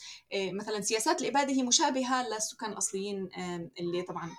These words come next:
كريستوفر كولومبوس فكرني هنود وسماهن هنود بالأول، آم، مع إنه هني قبائل، آم، أصلانية. إسا بنرجع لسؤالك إنه هل في محاولة من الأسترالي إنه يخلق هوية جامعة للكل؟ لحد معين، آه، لأنه ما،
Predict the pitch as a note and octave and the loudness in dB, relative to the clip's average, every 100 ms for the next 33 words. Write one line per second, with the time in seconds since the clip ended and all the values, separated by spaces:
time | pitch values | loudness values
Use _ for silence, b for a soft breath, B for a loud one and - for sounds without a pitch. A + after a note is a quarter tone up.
0 | B B - B3 - G3+ - F#3+ F#3 F3+ | B B -2 2 2 -2 -2 0 0 0
1 | - - B3+ F#3 F#3+ F3+ G3 F3+ - F#3 | -2 -4 0 0 0 -2 -2 -2 -4 -4
2 | F3 F#3+ F3+ F#3+ G3 F3 F#3 F3 E3+ F3 | -4 -4 -6 -4 -4 -6 -6 -4 0 0
3 | F#3+ B B B _ - F3+ F3 A#3 G3+ | -2 B B B _ -6 -2 0 0 0
4 | G3+ G3+ F#3 G3 F#3+ - E3+ E3 E3 - | -2 -2 -2 2 4 4 2 0 -2 -6
5 | - F3 E3+ E3 - - G#3 G3 F3+ E3+ | -6 -4 -4 -4 -6 2 2 4 0 -2
6 | D#3 E3+ B3+ - C4+ D4 G4+ F#4+ E4 C#4 | -6 -4 -2 2 2 4 4 4 2 0
7 | D4 C#4+ - B3+ B3 D4 D4+ - C#4 C4 | 0 0 -2 0 0 0 -2 -4 -2 0
8 | B3 - B3+ A#3+ A#3 A#3 A3+ G#3+ G3+ - | -2 2 2 2 0 -4 -6 -4 -4 -2
9 | A#3 A3+ G#3+ G#3 G#3 A3 G#3 - - G3+ | 0 0 -2 -2 -6 -6 -6 -6 -4 -4
10 | G#3 F#3 F3+ F#3+ C4+ B B - G3 G3+ | -4 -4 -2 -2 -2 B B -4 0 0
11 | F#3+ E3 F3 E3+ E3+ - - B3+ B3+ - | 0 -2 -4 -6 -8 -10 -4 2 2 4
12 | F#4 F4+ C4+ D4 B3+ D#4+ C4 A3 F#3 D#3+ | 4 4 4 6 6 6 4 0 -2 -4
13 | - F#3 C4 C#4 C#4 C#4 - A#3 C4+ | -2 0 2 2 0 -4 -4 0 0